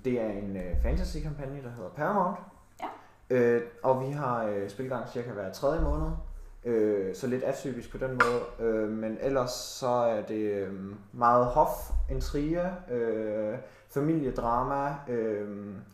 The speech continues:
Speaker 1: og, øh, så også politisk, hvordan skal landet ligesom styres, øh, spil.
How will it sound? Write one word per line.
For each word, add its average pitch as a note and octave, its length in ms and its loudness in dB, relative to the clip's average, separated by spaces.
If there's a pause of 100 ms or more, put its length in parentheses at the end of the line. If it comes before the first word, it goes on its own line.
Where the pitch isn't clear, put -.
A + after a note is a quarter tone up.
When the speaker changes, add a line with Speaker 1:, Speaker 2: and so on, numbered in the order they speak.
(460)
Speaker 1:
og, A2 600 6
øh, G#2 180 0
så B2+ 140 0
også A#2+ 300 2
politisk, C3 640 -4
hvordan A2+ 380 0
skal A#2+ 200 -2
landet A2+ 320 0
ligesom G#2+ 300 -6
styres, A2+ 760 -6
øh, G2+ 180 0
spil. F#2+ 280 -8